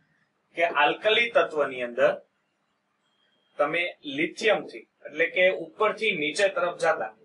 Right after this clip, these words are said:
cesium સુધી જ, અહીંયા જો ધ્યાન આપજો, cesium સુધી જ લીધેલું છે. એનું reason શું છે? કારણ કે ફ્રાન્સિયમ તો સર રેડિયો સક્રિય તત્વ છે.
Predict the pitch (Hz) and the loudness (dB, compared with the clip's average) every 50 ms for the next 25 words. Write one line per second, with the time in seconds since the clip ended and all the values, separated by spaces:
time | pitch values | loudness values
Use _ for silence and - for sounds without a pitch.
0 | _ _ _ - - - _ _ - - - 190 208 208 180 190 254 254 247 247 | _ _ _ -20 -20 -20 _ _ -12 -6 -4 -2 -2 -2 0 2 2 2 2 2
1 | - 226 226 - 240 214 214 214 214 220 202 190 - 196 196 190 170 170 185 190 | -2 -6 -4 -2 0 0 2 2 4 2 2 2 4 2 2 4 2 2 4 4
2 | 190 185 - 185 156 143 - - 165 160 151 165 214 208 202 - 208 202 190 208 | 2 2 2 -2 -2 -2 -2 -6 -6 -6 -2 -2 -2 -2 -2 -4 -8 -6 -4 -6
3 | 202 - 185 190 190 185 185 180 175 165 - - 151 - 147 160 175 170 151 151 | -6 2 2 2 2 2 -4 -4 -4 -6 -4 -4 -4 -4 -4 -6 -6 -6 -6 -4
4 | 147 180 190 190 185 - 214 202 - 196 190 190 - _ _ _ _ - 156 156 | -2 -2 -4 -4 -2 -2 -4 -2 0 -2 -2 -2 -4 _ _ _ _ -8 -8 -6
5 | 156 175 180 180 - - - - 156 160 - - 185 185 185 - 196 190 180 - | 0 0 0 0 2 2 2 2 2 2 0 -2 -2 -4 -6 -6 -4 -4 -4 0
6 | 196 190 - 135 139 151 160 170 170 165 170 165 151 - 156 147 139 131 127 - | -2 -2 0 2 0 2 4 2 2 2 0 -4 -6 -8 -4 -4 -2 -2 -4 -6
7 | 120 - - 110 107 - - - 107 101 | -10 -14 -12 -16 -16 -16 -18 -20 -20 -20